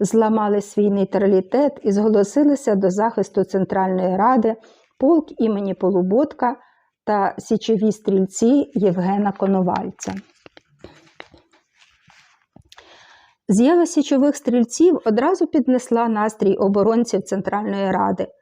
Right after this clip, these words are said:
Особливо після того, як відділ Федя Черникова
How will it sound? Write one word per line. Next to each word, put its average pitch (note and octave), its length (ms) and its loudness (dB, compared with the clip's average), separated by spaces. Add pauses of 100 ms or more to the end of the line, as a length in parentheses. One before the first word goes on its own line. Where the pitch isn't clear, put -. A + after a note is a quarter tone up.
(360)
Особливо D#4+ 520 2
після B3+ 340 0
того, B3+ 520 0
як A#3 380 -2
відділ C4 440 4 (100)
Федя A#3+ 420 0
Черникова G#3+ 920 -2